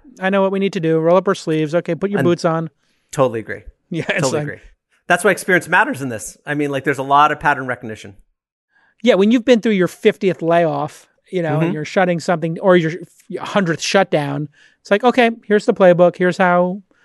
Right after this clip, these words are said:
Speaker 1: we, we all recover from this, and, and, you know, people can move on with dignity and, and the least collateral damage."
Speaker 2: Mm-hmm.
Speaker 1: Uh, let's talk about Dollar Shave Club. I think arguably, w-, I mean, would I be correct in assuming that that is the biggest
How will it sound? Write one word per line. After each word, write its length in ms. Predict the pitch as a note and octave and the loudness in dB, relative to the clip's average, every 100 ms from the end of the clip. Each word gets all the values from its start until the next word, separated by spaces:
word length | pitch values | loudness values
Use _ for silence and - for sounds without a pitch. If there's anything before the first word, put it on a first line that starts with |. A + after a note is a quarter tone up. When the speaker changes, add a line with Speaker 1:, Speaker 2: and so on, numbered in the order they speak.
| _ _ _ _ | _ _ _ _
Speaker 1:
we, 140 | F3+ F3 | -4 0
we 160 | F3 | 4
all 160 | E3 D#3+ | 6 6
recover 400 | E3+ E3+ D#3+ D#3 | 4 2 2 2
from 220 | - D3+ | 2 0
this, 260 | D#3 D3+ - | 0 0 -2
and, 120 | C#3+ | -4
and, 480 | D3 C#3+ C#3+ C#3+ - | -4 -4 -6 -10 -4
you 80 | D3+ | -4
know, 200 | C#3 C3 | -4 -2
people 240 | E3 D3 | 0 0
can 140 | E3 | 2
move 200 | D3 D3 | 2 4
on 140 | D3 C#3+ | 2 2
with 120 | C#3+ | 2
dignity 440 | D3+ C#3 D3 C#3+ C#3 | 2 2 2 2 2
and, 220 | C3+ D3 | 0 -4
and 300 | C#3 C3+ C#3 D#3 | -6 -6 -8 -8
the 140 | D3+ | -4
least 340 | C#3+ D#3 - - - - _ _ _ | 2 2 0 -6 -20 -20 _ _ _
collateral 480 | - E3 D3+ D3 C#3 | 0 2 4 0 -2
damage." 640 | C3+ D3+ D#3 C#3 C3+ - _ _ | -2 -4 -4 -6 -10 -16 _ _
Speaker 2:
Mm-hmm. 400 | D3+ D#3 G#3 - | -8 -6 -6 -8
Speaker 1:
Uh, 240 | D#3+ D#3 D#3+ | -8 -6 -6
let's 180 | A#3+ D4 | -6 -4
talk 180 | - A#4 | 2 4
about 180 | G#4 A3 | 4 4
Dollar 260 | G#3+ G3 | 4 2
Shave 220 | F3+ G#3+ F#3+ | 2 2 2
Club. 160 | F3 | 2
I 60 | F#3 | 4
think 140 | B3 | 4
arguably, 760 | G3+ G3 G3 G#3 G#3+ G#3+ A3 G#3+ | 4 4 4 4 6 6 4 0
w-, 200 | A3+ A#3 | -6 -4
I 60 | |
mean, 300 | A3+ G3+ F3+ | 0 2 2
would 100 | F#3 | 4
I 80 | F#3+ | 4
be 140 | F3+ F3 | 4 2
correct 400 | F#3 F#3 F#3 F#3+ | 4 4 4 -2
in 100 | F3 | -4
assuming 460 | - F#3+ F3+ F3 | -2 -2 0 2
that 160 | E3 D#3+ | 2 2
that 240 | E3+ F3+ | 0 -2
is 100 | E3 | -4
the 80 | D#3+ | 0
biggest 540 | D#3 D#3+ D#3+ D#3+ - | 2 4 2 0 -6